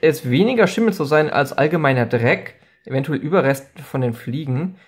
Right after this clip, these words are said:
Da hinten sieht man dann auch schon ein bisschen Bewegung. Also wirklich ein ganz kleiner Spalt nur noch frei, äh, den sie sich selber freigelassen haben, um, äh, rein und raus zu gehen. Damit sie wirklich ein Maximum an, äh, ja,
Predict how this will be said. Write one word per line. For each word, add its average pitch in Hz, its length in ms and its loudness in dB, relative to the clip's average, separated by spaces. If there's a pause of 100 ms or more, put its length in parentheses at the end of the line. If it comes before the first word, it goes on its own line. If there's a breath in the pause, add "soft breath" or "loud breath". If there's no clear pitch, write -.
(160 soft breath)
Da 127 60 -12
hinten 127 240 -6
sieht 123 180 -6
man 127 160 -2
dann 120 160 -2
auch 120 120 -4
schon - 180 -4
ein - 20 -4
bisschen 131 200 -6
Bewegung. 117 500 -2 (260 loud breath)
Also 139 240 0
wirklich 202 280 0
ein 151 200 -2
ganz 202 320 0
kleiner 190 340 2
Spalt 185 480 0
nur 180 140 0
noch 165 160 0
frei, 143 600 -2 (440)
äh, 139 360 4
den 147 160 -2
sie 151 100 -4
sich 139 200 -8
selber 151 320 4
freigelassen 147 640 0
haben, 139 340 2
um, 131 320 -2
äh, - 60 -4
rein 123 420 2
und 127 120 -2
raus 131 280 2
zu 113 120 -10
gehen. 135 360 -4 (500 soft breath)
Damit 135 240 0
sie 147 140 -6
wirklich 151 240 -4
ein 127 180 0
Maximum 151 760 0 (100)
an, 131 380 2
äh, 127 300 2
ja, 151 360 0